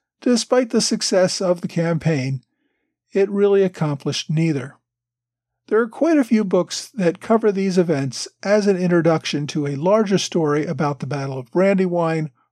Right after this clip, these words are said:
or the Philadelphia campaign more generally. However, I did find one book that covered just the events that I discussed today.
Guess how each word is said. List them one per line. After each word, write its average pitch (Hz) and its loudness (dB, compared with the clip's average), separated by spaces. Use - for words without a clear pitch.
or 214 2
the 202 0
Philadelphia 165 0
campaign 151 -4
more 143 -4
generally. 151 -6
However, 226 2
I 202 2
did 302 2
find 185 2
one 202 4
book 147 -2
that 175 0
covered 175 0
just - -2
the 190 0
events 151 -2
that 156 -4
I 147 -2
discussed 135 -4
today. 147 -4